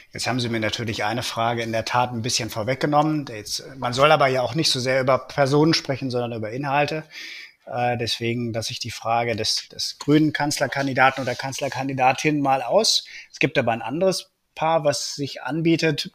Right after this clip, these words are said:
<laughs> zumindest äh, Sie zu fragen. Ähm, Sie kennen den C-D-U-Kandidaten, ähm, sehr gut.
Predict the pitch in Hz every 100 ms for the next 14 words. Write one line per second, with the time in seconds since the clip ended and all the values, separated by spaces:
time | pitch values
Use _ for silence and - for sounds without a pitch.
0 | _ - - 120 190 170 143 - - -
1 | - - - _ 143 139 139 120 156 -
2 | 202 - 156 165 185 196 190 147 143 139
3 | 127 127 - 127 127 127 123 117 117 117
4 | 117 110 - 117 113 139 - 135 139 135
5 | 131 135 139 135 135 135 135 120 120 123
6 | 123 123 113 120 117 180 202